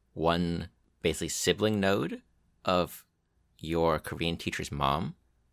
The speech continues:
So your Korean teacher's mom will give it to her, her siblings and then to her friends, but those friends probably won't give it to,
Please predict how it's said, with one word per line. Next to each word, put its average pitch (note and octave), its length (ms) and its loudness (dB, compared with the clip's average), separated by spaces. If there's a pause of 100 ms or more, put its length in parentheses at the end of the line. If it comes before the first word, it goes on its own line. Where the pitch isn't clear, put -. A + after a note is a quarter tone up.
(340)
So F2+ 240 2
your G2+ 140 0
Korean G#2 280 -2
teacher's G#2 260 -4
mom E2 220 2
will E2 100 -6
give E2 240 0
it F2+ 120 -8
to D#2+ 200 -2
her, D2 320 -2 (340)
her C2+ 520 -2
siblings B2 680 -4 (300)
and F#2 140 -2
then F#2 120 0
to D#2+ 140 -2
her D2+ 120 -2
friends, - 600 0 (220)
but G2 100 0
those G#2+ 160 4
friends G2 340 2
probably F2 240 6
won't D2 200 0
give D2 140 -2
it - 140 -6
to, C#2+ 160 -8